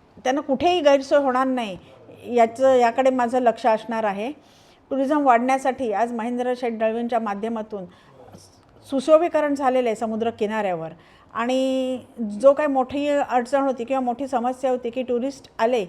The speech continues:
तर त्यांनी पार्किंग कुठे कराव्या गाड्या आपल्या, तर त्या एका वेळेला जवळजवळ चारशे गाड्या पार्क होतील एवढं मोठं आपण पार्किंग सेंटर बांधलेलं आहे आणि सोलर दिवे बसवलेले आहेत. तसंच, अ, समुद्रकिनारी स्वच्छता आहे.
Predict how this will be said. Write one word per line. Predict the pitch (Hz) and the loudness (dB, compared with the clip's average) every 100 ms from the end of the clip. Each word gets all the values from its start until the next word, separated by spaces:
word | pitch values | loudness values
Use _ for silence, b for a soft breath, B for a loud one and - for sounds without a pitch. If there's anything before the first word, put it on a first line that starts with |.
| B B B | B B B
तर | 285 | -4
त्यांनी | 285 294 294 302 302 | -2 0 0 0 0
पार्किंग | 285 247 294 277 | 2 2 0 -2
कुठे | 269 277 247 | 0 0 2
कराव्या | 233 214 190 | 4 2 0
गाड्या | 185 180 180 | 0 -2 -2
आपल्या, | 170 170 160 b b b | -4 -10 -16 b b b
तर | |
त्या | 254 294 - | -2 -2 -2
एका | 240 240 302 | -4 0 2
वेळेला | 294 294 | 2 0
जवळजवळ | 247 254 294 311 311 | 2 2 2 2 2
चारशे | 311 247 247 269 | 4 0 0 -2
गाड्या | 262 254 | 0 0
पार्क | 254 240 247 | 0 0 0
होतील | - 233 220 180 B B _ 220 | -6 -4 -4 -6 B B _ -2
एवढं | 240 254 | 2 2
मोठं | 254 254 | 2 0
आपण | 233 240 233 | 0 0 -2
पार्किंग | 208 208 240 233 233 | -2 -2 -6 -6 -6
सेंटर | 226 214 208 | -4 -4 -4
बांधलेलं | 214 196 202 208 208 | -4 -4 -4 -4 -4
आहे | 185 190 233 B B B | -6 -8 -10 B B B
आणि | 220 233 240 240 226 - 214 - - - - | -8 -6 -6 -8 -12 -14 -16 -18 -20 -20 -8
सोलर | - 262 262 | 0 4 4
दिवे | 254 254 247 | 2 2 2
बसवलेले | 233 226 247 233 233 | 2 0 0 0 0
आहेत. | 220 208 208 202 208 B B B | 0 -2 -4 -6 -8 B B B
तसंच, | 226 254 247 233 | -6 -2 -2 2
अ, | 233 226 226 | 4 6 4
समुद्रकिनारी | 226 233 240 247 247 233 233 | 2 0 0 0 0 -2 -2
स्वच्छता | 240 226 226 254 240 | -2 -4 -2 0 2
आहे. | 196 196 190 196 _ | 2 -2 -6 -10 _